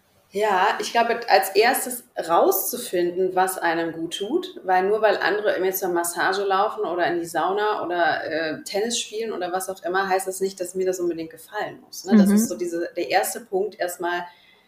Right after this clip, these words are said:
Speaker 1: sich zu motivieren, was zu machen. Und ich glaube, da ist auch schon wieder ein großer Punkt Motivation, ne? Die kommt ja nicht einem zugeflogen, sondern man mu-,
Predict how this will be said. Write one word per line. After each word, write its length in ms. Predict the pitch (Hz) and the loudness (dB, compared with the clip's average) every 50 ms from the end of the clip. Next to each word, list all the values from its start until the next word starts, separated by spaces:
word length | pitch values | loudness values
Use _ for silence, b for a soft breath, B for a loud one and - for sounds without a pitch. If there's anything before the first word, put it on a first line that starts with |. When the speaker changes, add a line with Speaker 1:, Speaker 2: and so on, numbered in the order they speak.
| b b b b b _ _ _ _ _ | b b b b b _ _ _ _ _
Speaker 1:
sich 320 | 175 165 190 208 - - | -4 0 0 0 0 -2
zu 140 | - - 202 | -4 -2 -2
motivieren, 1080 | 190 185 185 185 - - 185 175 160 - 165 170 196 233 247 285 311 330 349 359 349 320 | 0 0 0 -2 -2 -4 -6 -6 -8 -8 -10 -4 0 2 2 4 4 4 4 4 4 2
was 260 | 277 277 269 - - | 0 -2 -4 -6 -8
zu 120 | - 277 | -8 -6
machen. 340 | 262 262 262 262 262 - 277 277 | -4 -2 -2 -4 -4 -6 -8 -6
Und 180 | - 175 180 | -4 -4 -6
ich 100 | 175 - | -6 -4
glaube, 260 | - 175 170 170 170 | -2 -2 0 0 0
da 320 | 165 160 170 185 202 214 - - | 0 0 2 2 2 2 0 -2
ist 140 | - - - | -4 -2 0
auch 140 | - 190 - | 0 0 -2
schon 160 | - 202 196 | -4 -4 -2
wieder 100 | 180 180 | -2 -2
ein 100 | 180 175 | -2 -2
großer 240 | 175 180 175 - 170 | -4 -4 -4 -6 -10
Punkt 360 | - 180 175 170 170 - - | -8 -6 -6 -6 -6 -8 -12
Motivation, 840 | 170 165 170 170 - - 156 156 156 - - - 185 185 180 156 147 | -8 -6 -6 -6 -6 -4 -2 -2 -2 -2 -4 -4 -2 -2 -2 0 0
ne? 180 | 147 160 185 185 | 0 0 0 0
Die 240 | - 160 151 156 - | -2 -4 -4 -6 -4
kommt 260 | - - 190 202 196 | -2 -2 -2 0 0
ja 120 | 196 170 | 0 0
nicht 280 | 165 165 165 165 - - | 0 0 -2 -4 -2 -2
einem 160 | - 156 160 | -2 -2 -2
zugeflogen, 640 | - - - 190 202 208 - - 202 202 202 214 196 | -4 -6 -6 -4 -4 -4 -4 -2 -2 0 0 0 0
sondern 240 | 175 160 156 156 151 | 0 0 -2 -2 -2
man 140 | 151 151 160 | -4 -4 -6
mu-, 140 | 156 156 | -10 -12